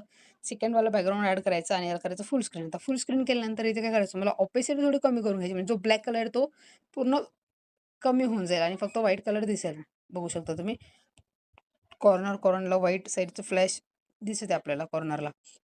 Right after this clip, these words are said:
कलर फिल्टर्सवर जाऊन तुम्ही जर इथं ब्राईटनेस कमी केली तर आणखी प्रकारे, आणखी चांगल्या प्रकारे दिसतंय. ओके, इथून करायचं डन. आता हा जो डिफॉल्टचं, अ, अ, नाव आहे हे आपल्याला टू फ्रंट करून घ्यायचं, म्हणजे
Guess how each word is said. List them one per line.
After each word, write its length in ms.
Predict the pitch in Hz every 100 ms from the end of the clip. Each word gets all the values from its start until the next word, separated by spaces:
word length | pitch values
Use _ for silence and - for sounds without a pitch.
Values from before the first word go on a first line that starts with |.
| _ _ _ _ -
कलर 220 | 196 214
फिल्टर्सवर 520 | - 208 220 220 226
जाऊन 220 | 214 208
तुम्ही 200 | 214 214
जर 60 | 214
इथं 200 | 214 190
ब्राईटनेस 460 | 190 185 220 226
कमी 240 | - 220 220
केली 280 | 254 254 190 _ _ - _ -
तर 60 | 190
आणखी 240 | 185 202
प्रकारे, 320 | 202 170 190 196 - -
आणखी 220 | 180 180
चांगल्या 260 | 202 180 185
प्रकारे 300 | 175 175 190
दिसतंय. 320 | 202 - 151 -
ओके, 280 | 208 - 190 - -
इथून 200 | 190 190
करायचं 400 | 170 170 180 180
डन. 160 | 220 170 _ - - _ _
आता 160 | - 185
हा 140 | 190
जो 100 | 202 202
डिफॉल्टचं, 600 | 196 202 233 233 240 208
अ, 320 | 196 156 170
अ, 40 |
नाव 240 | 175 196 214
आहे 100 | 208
हे 60 |
आपल्याला 260 | 208 185 190
टू 80 | 220
फ्रंट 300 | 214 226 226
करून 160 | 214 214
घ्यायचं, 180 | 175 196
म्हणजे 160 | 196